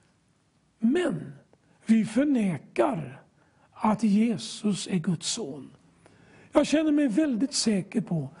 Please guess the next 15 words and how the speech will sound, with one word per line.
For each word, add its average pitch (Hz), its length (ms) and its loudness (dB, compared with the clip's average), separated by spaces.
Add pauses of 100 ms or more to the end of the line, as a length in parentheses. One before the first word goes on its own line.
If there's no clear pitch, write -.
(260)
att 233 200 2
vår 254 240 2
frälsare, 247 800 0
Herren 247 480 2
Jesus 233 520 0
Kristus, 208 680 -2 (460)
vill 233 320 4
öppna 254 480 0
en 240 220 2
dörr 170 540 0 (500)
och 254 180 4
låta 294 680 2
den 247 240 2
stå 285 460 0
öppen 185 640 -2